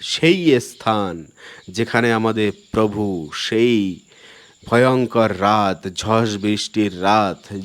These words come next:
যখন আমাদের প্রভু শুভ তিথিতে ভগবান শ্রীকৃষ্ণ অবতীর্ণ হয়েছিলেন এই ধরাধামে পাঁচ হাজার বছর পূর্বে, সব দুষ্টদেরকে বিনাশ করার জন্য। আর কতই লীলাই না করেছেন আমাদের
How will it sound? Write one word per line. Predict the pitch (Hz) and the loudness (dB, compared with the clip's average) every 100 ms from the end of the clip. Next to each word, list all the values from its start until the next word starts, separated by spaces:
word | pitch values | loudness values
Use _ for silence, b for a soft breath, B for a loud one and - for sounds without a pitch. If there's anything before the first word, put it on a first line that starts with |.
| 90 | -4
যখন | 104 - 110 104 - | -4 -2 -4 -4 -6
আমাদের | 90 95 95 90 - | -6 -4 -6 -8 -6
প্রভু | 101 95 101 90 80 B B | -6 -4 -4 -6 -8 B B
শুভ | - - 110 104 110 | -10 -4 -2 0 0
তিথিতে | 107 104 101 - 104 - 92 78 - _ _ _ B B B B B B - 87 | 0 -4 -4 -6 -6 -4 -6 -6 -14 _ _ _ B B B B B B -12 -6
ভগবান | 101 101 107 104 | -2 0 0 0
শ্রীকৃষ্ণ | - 98 104 98 - | -4 -6 -4 -4 -2
অবতীর্ণ | 98 90 107 117 123 135 113 | -2 0 0 2 2 4 4
হয়েছিলেন | 107 104 98 104 104 98 | 2 0 0 -4 -2 -2
এই | 92 82 | -4 -4
ধরাধামে | 87 92 101 95 95 101 92 78 - | -4 -2 0 -2 -2 -2 -4 -8 -10
পাঁচ | - 95 95 - | -8 -6 -6 -8
হাজার | 92 98 95 85 85 | -6 -6 -6 -10 -10
বছর | 92 - 101 - - | -8 -6 -8 -8 -6
পূর্বে, | 98 95 98 87 B B B | -6 -4 -4 -6 B B B
সব | - 123 120 85 - _ _ b b b b - | -2 2 2 0 -8 _ _ b b b b -6
দুষ্টদেরকে | 92 127 - 127 120 113 110 | 0 0 2 2 4 2 0
বিনাশ | 98 104 110 110 - | 0 2 2 2 0
করার | - 104 104 101 | 0 2 2 0
জন্য। | - 101 101 | -4 -2 -2
আর | 98 95 98 | -2 -2 -2
কতই | 110 113 147 127 | -4 2 4 4
লীলাই | 107 113 135 139 135 | 2 2 4 2 2
না | 117 | 0
করেছেন | 107 107 107 - 104 | -2 0 0 -2 -4
আমাদের | 101 101 98 | -2 -4 -6